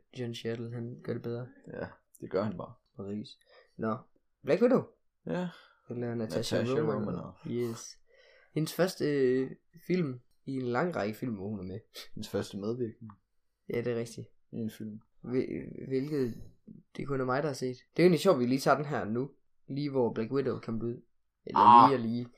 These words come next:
Speaker 2: snart
Speaker 1: Men
Speaker 2: to måneder siden.
Speaker 1: er det godt nok snart to måneder siden?
Speaker 2: Nej, snart en måned siden.
Speaker 1: Ja. H-, hendes allerførste film, og der ser vi hende ikke engang som Natasha Romanoff, men som Natalie Rushman.
Speaker 2: Ja.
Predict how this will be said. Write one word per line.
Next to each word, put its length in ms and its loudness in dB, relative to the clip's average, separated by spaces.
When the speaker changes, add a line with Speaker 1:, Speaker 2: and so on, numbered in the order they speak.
Speaker 2:
snart 260 2
Speaker 1:
Men 60 -2
Speaker 2:
to 160 2
måneder 360 2
siden. 360 -10
Speaker 1:
er 60 6
det 80 4
godt 120 6
nok 80 0
snart 220 0
to 140 -2
måneder 280 -2
siden? 480 -2
Speaker 2:
Nej, 320 -2
snart 360 -10
en 180 -6
måned 280 -10
siden. 340 -16
Speaker 1:
Ja. 160 -6
H-, 360 -4
hendes 240 0
allerførste 440 0
film, 200 0
og 60 0
der 280 0
ser 240 6
vi 100 2
hende 200 0
ikke 100 0
engang 180 -2
som 180 0
Natasha 460 -4
Romanoff, 720 -4
men 140 -4
som 180 -4
Natalie 600 -4
Rushman. 440 -6
Speaker 2:
Ja. 180 -2